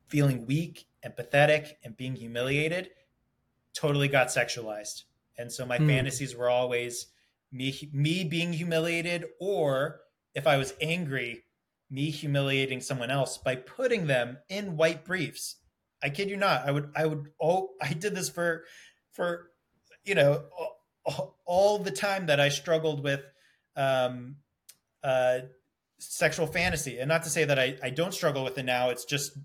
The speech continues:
Speaker 1: uh, not as frequent. Before, before I was like, you know, it almost felt like every hour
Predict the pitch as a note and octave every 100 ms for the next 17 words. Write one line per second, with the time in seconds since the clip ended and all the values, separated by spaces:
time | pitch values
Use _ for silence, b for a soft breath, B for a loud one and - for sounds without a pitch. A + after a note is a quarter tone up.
0 | _ - B2 A#2 A#2+ - C#3 C3+ C#3 B2+
1 | - - C#3 B2+ - - F3 F#3 - -
2 | D3+ A#3 F3+ C#3+ C#3 - _ _ _ _
3 | _ _ - E3 D3 B2+ D3 E3 D3+ -
4 | B2 A#2+ - b b b b - D3+ C#3+
5 | C#3 C#3+ D3 C#3+ B2+ A#2+ A#2